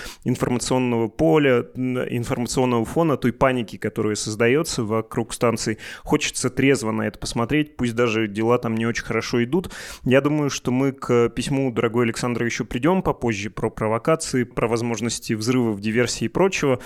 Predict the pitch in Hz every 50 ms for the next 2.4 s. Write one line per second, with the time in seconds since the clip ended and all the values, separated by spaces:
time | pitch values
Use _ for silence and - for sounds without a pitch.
0 | - - - - - - 135 135 135 139 143 135 131 135 - - 127 131 143 147
1 | 143 - - - 120 127 139 139 131 135 117 123 123 120 117 - - 131 - -
2 | 120 - - 143 160 170 - -